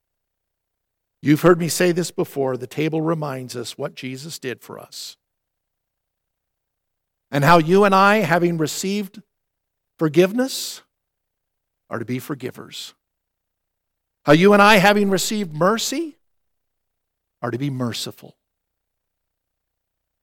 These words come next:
And how you and I, having received grace,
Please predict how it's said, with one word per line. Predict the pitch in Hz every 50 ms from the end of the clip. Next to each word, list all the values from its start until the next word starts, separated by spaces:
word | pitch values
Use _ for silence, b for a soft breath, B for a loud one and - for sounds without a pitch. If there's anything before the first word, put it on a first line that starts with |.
| _ _ _ _
And | - 120
how | 123 127
you | 127 131 143 156
and | 156 151
I, | 151 151 135
having | 110 135 139 131 127 120
received | 120 117 - - 135 120 110 _ _
grace, | - - 117 156 175 170 135 - - - - - -